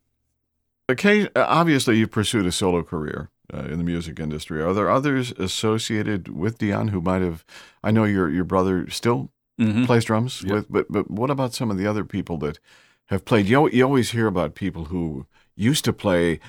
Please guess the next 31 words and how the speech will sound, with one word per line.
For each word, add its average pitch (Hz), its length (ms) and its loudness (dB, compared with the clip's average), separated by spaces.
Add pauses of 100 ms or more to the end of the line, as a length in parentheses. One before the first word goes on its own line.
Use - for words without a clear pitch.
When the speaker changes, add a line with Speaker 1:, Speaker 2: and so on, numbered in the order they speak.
(100)
Speaker 1:
but - 160 -12
now 80 240 -6
they're 80 200 -6
over 76 240 -8
here 76 360 -10
and 76 100 -12
they're 69 100 -8
doing 73 280 -12
their 65 140 -12
own 85 160 -14
thing. - 220 -12
Anybody 120 340 -4
else 120 260 -8
with 110 140 -10
the - 80 -8
tour 107 300 -6
that, 113 240 -14
uh, 98 220 -6 (140)
it 95 200 -10
broke 104 240 -6
out? 113 200 -6 (320)
Speaker 2:
Mm, 180 880 2
no, 113 440 0
uh, 123 340 4
because 131 640 0
Speaker 1:
<laughs> - 60 -10
Speaker 2:
there's, 117 360 0 (520)
I 131 120 0
don't 147 140 0
know. 120 180 4
It, 110 260 -4